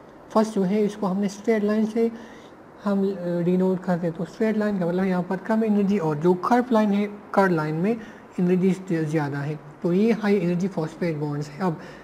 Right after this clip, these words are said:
cell energy इस शक्ल में store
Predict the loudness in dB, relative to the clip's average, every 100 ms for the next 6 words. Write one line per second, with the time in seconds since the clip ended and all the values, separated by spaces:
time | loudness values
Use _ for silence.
0 | -20 2 4 4 2 -8 -16 -18 -20 -20
1 | -16 -2 2 4 4 2 2 -2 -14 -2
2 | 0 0 0 0 0 -2 -4 -2 0 0